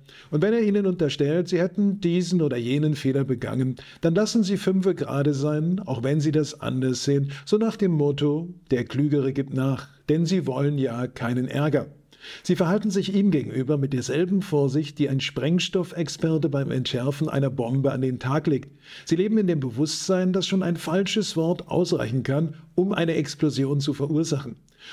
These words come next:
Und natürlich merkt der Narzisst, dass Sie ihn fürchten, und deshalb geht er davon aus, Sie mit seiner Sprengkraft vernichten zu können.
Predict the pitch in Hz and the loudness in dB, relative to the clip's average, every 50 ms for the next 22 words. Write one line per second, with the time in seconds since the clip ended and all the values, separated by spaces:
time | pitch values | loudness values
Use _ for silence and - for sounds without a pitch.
0 | - - 165 175 190 185 - 196 214 220 226 220 180 156 135 113 131 160 180 - | -2 2 2 2 2 2 2 0 2 2 2 2 2 2 2 2 0 0 -2 -2
1 | - - 190 185 180 175 170 165 156 - - - 143 135 143 139 - - - 131 | 0 0 2 2 2 2 2 0 -2 -2 -4 -2 0 0 0 -2 -2 -4 -4 -2
2 | 120 - 139 123 117 123 117 - - 117 117 120 - - - 151 143 143 139 143 | 0 -2 -2 -2 -2 -4 -6 -4 -2 0 0 0 -2 -2 -2 0 0 0 0 -4
3 | - - - 156 175 202 - 220 - - 190 196 202 196 190 190 185 185 180 165 | -8 -4 0 2 2 2 2 0 0 2 0 0 2 2 0 0 0 2 0 0
4 | - 117 127 135 147 - 147 143 - - 147 139 139 139 - - - 143 - 147 | 0 0 0 0 0 0 -2 -2 -2 0 0 2 0 -2 -4 -6 -8 -4 0 0
5 | 170 170 175 180 175 - - - 143 143 147 139 143 143 143 143 139 - - - | 2 2 2 0 0 -2 -4 -2 0 0 0 0 0 0 0 0 -2 -4 -4 -4
6 | 131 135 147 151 - - 190 175 - 170 143 139 143 - - - | -2 0 0 -2 -2 0 0 0 0 0 0 0 -2 -4 -4 -10